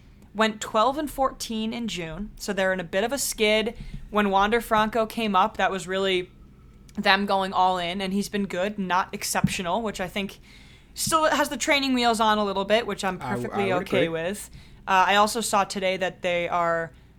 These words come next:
Speaker 1: potentially bringing up Vidal Brujan soon, which is another nice, um,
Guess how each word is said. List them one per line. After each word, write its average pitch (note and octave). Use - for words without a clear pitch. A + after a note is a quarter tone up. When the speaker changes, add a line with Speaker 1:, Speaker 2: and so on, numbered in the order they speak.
Speaker 1:
potentially G#3
bringing F#3
up F3
Vidal F3
Brujan F3
soon, -
which G3
is E3+
another D#3+
nice, E3+
um, E3